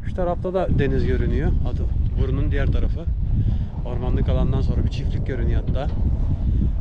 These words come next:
Karşı taraf Yunanistan herhalde. Yunan adalarından artık hangisi ise. Şöyle baktığınızda gerçekten mükemmel bir yer gözüküyor. Ülkemiz bir cennet arkadaşlar. Kıymetini bilelim, tadını çıkaralım.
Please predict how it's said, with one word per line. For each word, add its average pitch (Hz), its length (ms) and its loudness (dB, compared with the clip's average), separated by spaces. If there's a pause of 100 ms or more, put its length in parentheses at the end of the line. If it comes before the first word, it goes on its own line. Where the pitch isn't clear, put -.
(140)
Karşı 135 260 0
taraf 143 240 0
Yunanistan 147 420 2
herhalde. - 300 0
Yunan - 240 0
adalarından - 540 2 (840)
artık - 180 2
hangisi - 360 0
ise. 127 280 2 (1200)
Şöyle 120 260 0
baktığınızda 113 540 0
gerçekten - 460 0
mükemmel 123 460 0
bir - 60 2
yer - 140 -2
gözüküyor. - 460 0 (580)
Ülkemiz - 480 2
bir 139 100 2
cennet 135 400 2
arkadaşlar. 123 600 0
Kıymetini 120 440 2
bilelim, 123 320 2 (100)
tadını - 260 0
çıkaralım. - 520 2